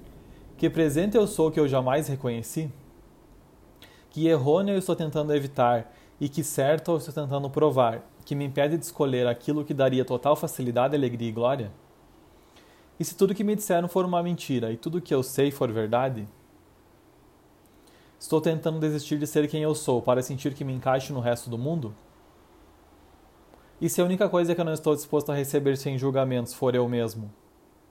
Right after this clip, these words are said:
E se eu começar a escolher possibilidades no lugar de problemas? E se esse for o momento de soltar aquilo que me prende a uma vida limitada?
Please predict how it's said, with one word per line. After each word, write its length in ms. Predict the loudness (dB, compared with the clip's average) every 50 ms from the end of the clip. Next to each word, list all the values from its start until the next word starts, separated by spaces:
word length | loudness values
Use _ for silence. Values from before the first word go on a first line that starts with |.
| _ _ _ _ _ _ _ _ _ _ _ _ _ _ _ _ -20 -20 _ _ _ -20 -20 _ _ _ _ _ -20 -20 _ _ -4
E 60 | -2
se 80 | 0
eu 60 | 0 2
começar 380 | 2 0 0 0 2 4 6 6
a 280 | 6 6 4 4 2
escolher 460 | 0 -4 -2 0 2 2 2 2 0
possibilidades 760 | 0 -4 -4 -2 -2 -2 0 0 2 2 2 2 2 0 -2
no 100 | -4 -4
lugar 280 | -2 0 2 2 2 2
de 60 | 0
problemas? 720 | 0 0 0 2 2 2 0 0 -2 -8 -14 -16 -20 -20 _ _ _ _ _ _ _ _ _ _ _ _ _ _ _ _ _ _ _ _ _ _ _ -20 -20 -20 _ _ _ -6
E 60 | -6
se 160 | 0 2 2
esse 160 | 2 2 2 0
for 120 | 0 2
o 60 | 2
momento 300 | 2 0 -2 -2 -2 -4
de 60 | -4 -2
soltar 360 | -2 -2 0 2 2 2 2
aquilo 300 | 2 0 -2 -2 -2 -2
que 100 | -2 -4
me 120 | -6 -4
prende 280 | -2 0 0 0 0 0
a 40 | 0
uma 120 | 0 0
vida 220 | 0 0 -2 -2 -2
limitada? 580 | -2 -4 -6 -6 -4 -2 -2 -2 -4 -8 -14